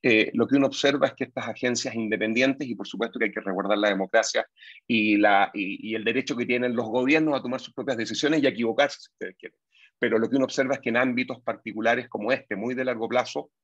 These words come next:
el tema de la productividad, el tema de la infraestructura, que están tan relacionados, las experiencias exitosas tienen agencias públicas independientes, eh, independientes del gobierno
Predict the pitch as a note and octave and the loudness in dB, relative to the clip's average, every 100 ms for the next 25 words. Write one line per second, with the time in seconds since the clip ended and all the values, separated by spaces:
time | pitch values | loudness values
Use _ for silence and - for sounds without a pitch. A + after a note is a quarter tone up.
0 | - F#2 A#2 A2+ A2+ G2 G#2 G2 A2 A2 | -14 -4 0 2 2 2 -2 -4 -2 0
1 | A2 A#2+ A2 G#2+ - - - A2+ F#2+ G#2+ | 0 -2 -4 -8 -14 -10 -4 -2 -2 -2
2 | G#2 G#2+ G2 F2+ G#2+ A2+ A#2+ - _ - | -2 -4 -4 0 4 4 4 -2 _ -20
3 | - _ - A#2+ C#3 - B2 A#2 B2 A2 | -20 _ 0 2 4 2 0 2 -2 -2
4 | B2 B2+ A#2 C3 - _ _ _ _ _ | -2 0 0 -2 -6 _ _ _ _ _
5 | _ - B2+ C3 A#2 - A2+ A2+ - A2 | _ 0 4 4 4 0 -2 -4 -6 -6
6 | A2 G#2 G2+ F#2+ F#2+ G2 A2 A#2+ A#2 A#2+ | -4 -2 0 0 0 2 2 2 0 -4
7 | - - - - - - G2+ G2 F#2+ F#2+ | -4 -8 -16 -20 -16 -4 0 2 2 2
8 | F#2 F2+ F2 C2+ - _ - A#2+ A#2+ C3+ | 2 2 2 0 -6 _ 0 2 6 6
9 | C#3+ C#3 B2+ A2+ A2+ A2+ C3 B2 B2 C3 | 4 4 2 2 2 4 4 2 0 -2
10 | - | -6